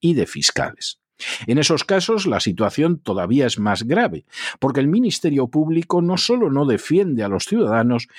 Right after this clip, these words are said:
sino que colabora con la prevaricación de la agencia tributaria. Y los jueces, lejos de impedir un acto tan execrable como es su obligación, se prestan a ello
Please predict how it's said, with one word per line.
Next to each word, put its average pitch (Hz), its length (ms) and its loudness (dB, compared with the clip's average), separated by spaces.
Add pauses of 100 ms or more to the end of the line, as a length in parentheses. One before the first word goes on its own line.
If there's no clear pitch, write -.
(160)
sino 131 300 2
que 120 160 -2
colabora 156 560 0
con 120 260 2
la 107 180 0
prevaricación 156 840 0
de 113 120 0
la 98 80 0
agencia 120 480 0
tributaria. 117 640 -2 (920)
Y 226 120 2
los 185 220 0
jueces, 135 520 0 (240)
lejos 120 500 0
de 113 120 0
impedir 113 580 2
un 127 140 2
acto 135 340 -2
tan 98 180 0
execrable 127 680 0
como 110 240 0
es 156 80 2
su - 100 -6
obligación, 147 640 0 (320)
se - 260 0
prestan 170 520 0
a 123 140 2
ello 160 340 0